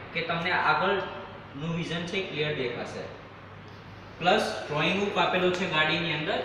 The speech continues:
In case કે ગાડી તમારી કોઈ જગ્યાએ, અ, ડ્રોઈંગ કરવાની જરૂર પડે છે તો તમે આગળની જગ્યાએ ડ્રોઈંગ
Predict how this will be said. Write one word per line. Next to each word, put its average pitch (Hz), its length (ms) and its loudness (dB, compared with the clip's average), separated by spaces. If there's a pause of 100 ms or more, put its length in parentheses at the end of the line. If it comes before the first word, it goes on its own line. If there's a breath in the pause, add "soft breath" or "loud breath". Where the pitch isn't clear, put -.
(600)
In 185 320 0
case 196 580 0
કે 170 100 0
ગાડી 175 320 6
તમારી 180 340 2
કોઈ 170 240 2
જગ્યાએ, 175 680 4
અ, 143 420 2
ડ્રોઈંગ 165 300 4
કરવાની 170 340 4
જરૂર 151 280 0
પડે 135 200 2
છે 185 320 -2
તો 190 60 -2
તમે 170 260 -2
આગળની 165 440 2
જગ્યાએ 151 380 0
ડ્રોઈંગ 156 320 -2